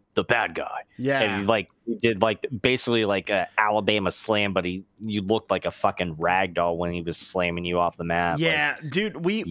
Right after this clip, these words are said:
Speaker 1: yeah.
Speaker 2: that, they had that cabinet at our local Y M C A back in the day,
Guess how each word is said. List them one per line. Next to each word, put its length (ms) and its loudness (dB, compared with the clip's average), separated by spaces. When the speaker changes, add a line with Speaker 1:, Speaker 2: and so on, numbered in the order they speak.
Speaker 1:
yeah. 240 0
Speaker 2:
that, 460 0
they 220 2
had 320 0
that 260 0
cabinet 720 -2
at 100 0
our 160 2
local 440 0
Y 260 2
M 220 0
C 320 0
A 180 2
back 340 -2
in 120 -4
the 80 -6
day, 440 -6